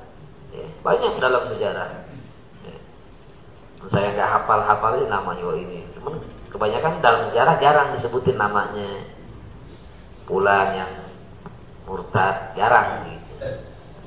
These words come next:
Cuman ada di antara sahabat yang dari peristiwa ini jadi keluar, peristiwa ini jadi murtad. Ya.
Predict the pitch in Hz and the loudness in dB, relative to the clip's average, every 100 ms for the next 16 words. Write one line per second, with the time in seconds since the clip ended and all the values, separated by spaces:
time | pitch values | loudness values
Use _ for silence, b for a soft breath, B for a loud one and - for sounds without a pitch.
0 | - - - 120 117 131 - 120 - 104 | -18 -16 -12 -4 0 4 6 6 4 -2
1 | 95 92 101 98 101 101 98 104 98 95 | -4 -2 -2 -2 -2 -2 0 0 -2 -4
2 | 92 92 92 98 101 98 92 98 104 104 | -4 -4 -4 -4 -2 2 2 0 -4 -6
3 | 101 85 82 82 92 95 90 87 85 80 | -6 -8 -8 -8 -2 4 6 4 0 -4
4 | - - - 92 98 95 101 101 98 87 | -10 -10 -6 -2 0 0 -2 -6 -8 -6
5 | 87 95 98 - - - - - - - | -6 -4 -6 -6 -4 -4 -4 -12 -16 -18
6 | - - - - - - - | -20 -20 -20 -20 -20 -16 -16